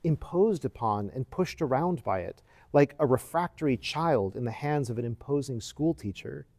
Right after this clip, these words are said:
The classical Roman Rite is so dense with layers of fixed prayers and regimented actions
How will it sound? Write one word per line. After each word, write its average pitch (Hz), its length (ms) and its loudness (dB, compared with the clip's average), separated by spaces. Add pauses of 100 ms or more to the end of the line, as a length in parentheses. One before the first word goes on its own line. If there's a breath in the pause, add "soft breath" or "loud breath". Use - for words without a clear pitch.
(840 soft breath)
The - 80 4
classical 226 580 6
Roman 156 280 8
Rite 143 240 8
is 147 100 0
so 170 180 4
dense 160 440 4
with 156 120 0
layers 165 560 6
of 151 120 -4
fixed - 480 -2
prayers 156 400 4
and 123 160 0
regimented 143 500 4
actions 147 540 -2